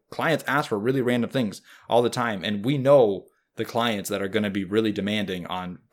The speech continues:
uh, stuff, and they're gonna be coming to you being like, "Hey, I saw this on this one website from, like, ten years ago. Uh, can you implement that here? It should be easy."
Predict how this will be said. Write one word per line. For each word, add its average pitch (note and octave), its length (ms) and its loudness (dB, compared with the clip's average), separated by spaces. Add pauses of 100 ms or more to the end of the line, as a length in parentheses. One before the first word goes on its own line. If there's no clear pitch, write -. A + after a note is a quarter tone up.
(300)
uh, F#2 220 -6
stuff, - 360 -2
and G2 100 -6
they're G2 100 0
gonna G2 180 -2
be F#2+ 100 -6
coming A2+ 300 -2
to G#2 120 -6
you F#2+ 100 -4
being F#2 200 -6
like, F2+ 180 -8 (260)
"Hey, G3+ 160 2
I B2 60 6
saw F#3 180 4
this F#3+ 180 0
on E3+ 100 4
this C3+ 160 0
one C3+ 200 2
website A#2 380 2
from, G#2+ 140 -2
like, G#2 160 -4
ten A#2 220 -2
years A#2 260 0
ago. E2+ 400 -8 (400)
Uh, F2+ 200 -2
can A#2 160 -6
you D#3 180 4
implement C#3 460 0
that C3+ 240 4
here? B2+ 220 0
It A#2 60 -2
should D3+ 180 -2
be G2 160 -6
easy." - 360 -12